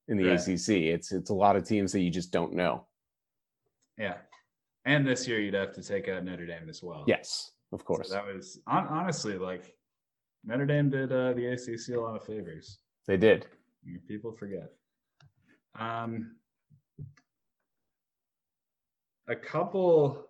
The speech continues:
Speaker 2: a couple interesting teams I wanted to touch on really quick in the Big Ten. Um, Minnesota gotten some, a couple big blowout wins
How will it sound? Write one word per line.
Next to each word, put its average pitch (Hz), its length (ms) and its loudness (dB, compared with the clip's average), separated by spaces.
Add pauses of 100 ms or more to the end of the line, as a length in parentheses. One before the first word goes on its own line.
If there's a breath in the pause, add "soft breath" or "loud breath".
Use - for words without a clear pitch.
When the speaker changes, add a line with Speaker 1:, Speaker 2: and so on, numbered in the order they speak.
(140)
Speaker 2:
a 123 60 -2
couple 190 360 0
interesting 135 580 0
teams 123 500 0
I 110 60 -6
wanted 117 280 -4
to 104 80 -2
touch 117 360 -4
on 107 520 -4
really 107 240 -2
quick 113 340 -4
in 110 100 -2
the 98 60 -2
Big 107 360 -4
Ten. 104 540 -6
Um, 92 380 -6
Minnesota 123 880 0 (720)
gotten 113 300 0
some, 110 380 -8
a 110 60 -10
couple 135 320 -4
big 120 400 -2
blowout 110 440 -2
wins 104 720 -6